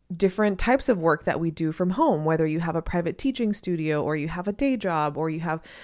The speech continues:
some other kind of job. And every time you leave, you don't always get paid time off, especially if you're self-employed. Um, so you kinda have to calculate the risk of, am I going to this new place to do this residency or this tour?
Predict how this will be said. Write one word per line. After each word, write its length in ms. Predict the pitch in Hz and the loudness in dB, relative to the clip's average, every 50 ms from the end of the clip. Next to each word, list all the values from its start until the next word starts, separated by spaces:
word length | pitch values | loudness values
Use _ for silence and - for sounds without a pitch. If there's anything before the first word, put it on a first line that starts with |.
| - - - | -20 -18 -8
some 200 | - - 247 233 | -2 0 2 4
other 220 | - 208 208 214 202 | 4 4 4 4 2
kind 200 | - 208 190 185 | 2 0 0 0
of 100 | 170 175 | 0 0
job. 320 | 233 247 226 185 165 165 | 0 2 2 2 2 2
And 120 | - 165 | 2 2
every 200 | 180 180 185 202 | 2 2 0 0
time 240 | 196 - 190 185 175 | -2 -2 -2 -2 -2
you 120 | 170 165 160 | -2 -2 -2
leave, 640 | 160 190 247 269 262 220 185 175 180 185 185 - - | -2 -2 0 0 0 0 0 -2 -2 -4 -4 -2 -2
you 80 | 196 | 0
don't 180 | 208 208 202 - | 2 2 2 2
always 360 | - 175 190 190 208 208 190 | 2 2 4 4 4 2 0
get 260 | - 170 160 156 - | 0 0 0 0 0
paid 200 | - - 165 151 | -2 -4 -4 -4
time 220 | - - 156 147 147 | -6 -6 -8 -6 -4
off, 180 | 147 151 165 | -4 -4 -4
especially 320 | - - - 160 - - 160 | -6 -6 -6 -6 -4 -4 -6
if 60 | 151 | -4
you're 80 | 147 147 | -4 -4
self-employed. 640 | - - 139 - - 151 151 - 104 127 170 190 - - - - - - - - - - - | -6 -6 -8 -8 -10 -12 -10 -6 -4 -4 -4 -4 -6 -10 -18 -20 -18 -18 -18 -20 -12 -4 0
Um, 240 | 185 175 160 143 165 | 2 2 2 2 0
so 140 | - 214 | -2 -2
you 60 | 214 190 | -2 0
kinda 220 | 220 220 226 254 | 0 0 2 2
have 180 | 269 277 269 - | 2 0 0 -2
to 80 | 208 | -4
calculate 640 | 190 - - 185 185 185 185 190 180 180 170 170 - | -6 -4 0 0 0 0 0 2 2 2 2 0 -2
the 80 | 160 | -4
risk 540 | 147 147 165 170 151 165 170 - - - - - - - | -2 0 2 2 2 0 -2 -4 -6 -8 -8 -10 -6 -2
of, 400 | - 170 165 156 147 147 - - - - - - - | 0 2 2 2 2 0 -2 -4 -4 -4 -4 -4 -4
am 180 | - 180 170 170 | -4 -2 -2 0
I 120 | 160 160 | -2 -2
going 580 | 160 170 190 196 196 196 190 185 190 196 190 180 - - | 0 2 4 4 4 4 2 0 0 -2 -4 -6 -8 -8
to 100 | - 185 | -6 -4
this 220 | 160 160 165 - | -4 -4 -4 -4
new 160 | 175 165 165 | -6 -6 -6
place 400 | - - - 285 285 254 240 - - | -6 -4 -2 0 0 0 0 0 -2
to 60 | 202 | -2
do 140 | 165 165 147 | -2 -2 -2
this 180 | - - - | -2 -4 -4
residency 520 | 202 214 220 214 208 196 196 185 - - 151 | 0 0 0 0 0 -2 -4 -4 -4 -2 -2
or 100 | 151 - | -2 -2
this 180 | 143 165 - | -2 -6 -6
tour? 360 | - - 190 185 180 170 170 | -6 -2 0 2 2 2 0